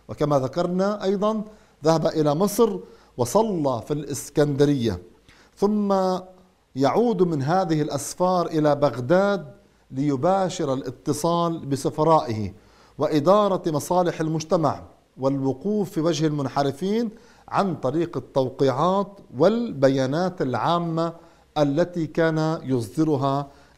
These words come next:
الإمام المهدي عليه السلام. إذن فترة الغيبة الصغرى شكلت محطة بارزة ومهمة لابد أن يتوقف عندها الإمام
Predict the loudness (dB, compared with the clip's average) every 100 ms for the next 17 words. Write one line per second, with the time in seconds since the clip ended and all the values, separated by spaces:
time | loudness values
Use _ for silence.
0 | -2 0 0 0 0 0 -4 -4 -4 -2
1 | -2 -2 -2 -2 -2 -4 -4 -4 -4 -4
2 | -4 -6 -10 -18 -8 -2 0 0 -4 -10
3 | -20 -20 _ 0 0 0 -6 -8 -8 -20
4 | _ -4 -2 2 2 2 -2 -2 -2 2
5 | 2 2 -2 -10 -20 _ 0 2 2 -4
6 | 0 2 2 -2 -8 -8 -4 -4 -4 -10
7 | -6 -4 -4 -10 0 4 4 2 0 0
8 | 0 0 -6 -18 _ _ -2 0 2 0
9 | 0 0 0 0 -4 -12 _ _ _ _
10 | _ _ _ 0 2 0 0 0 0 -2
11 | -4 -4 -4 0 0 0 -4 -8 -4 -2
12 | 0 0 -2 -2 -2 0 0 0